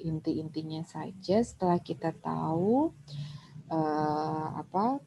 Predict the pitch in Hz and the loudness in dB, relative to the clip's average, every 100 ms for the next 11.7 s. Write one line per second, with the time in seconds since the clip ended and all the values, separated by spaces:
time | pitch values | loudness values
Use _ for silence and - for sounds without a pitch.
0 | - - - - - - - - 180 175 | -16 -20 -20 -20 -20 -20 -20 -2 2 4
1 | 180 175 175 170 - 196 - - 170 185 | 2 2 0 0 2 0 2 0 2 4
2 | 202 170 160 160 160 160 160 156 156 156 | 4 2 0 -2 0 0 -2 -2 -2 -4
3 | 160 - - 190 254 - - 175 208 190 | -8 -10 -2 4 4 2 -2 0 2 0
4 | - 233 220 170 165 160 165 196 - - | 0 2 4 2 0 2 4 2 0 -6
5 | 160 127 151 - - 151 139 - - - | -4 -4 -6 -8 -6 -6 -6 -14 -20 -20
6 | _ _ _ _ _ _ _ _ _ _ | _ _ _ _ _ _ _ _ _ _
7 | _ - - _ - _ _ _ 180 175 | _ -20 -20 _ -20 _ _ _ 2 2
8 | 175 190 180 196 220 277 294 220 208 196 | 4 4 6 6 6 4 4 2 4 2
9 | 185 180 - 170 160 156 151 147 156 151 | 2 0 -2 -2 0 2 2 0 -4 -6
10 | 156 143 143 156 175 190 - 180 170 170 | -4 -4 -6 -4 -4 -6 -4 -2 0 -2
11 | 160 156 160 156 160 156 | -4 -4 -2 -2 0 0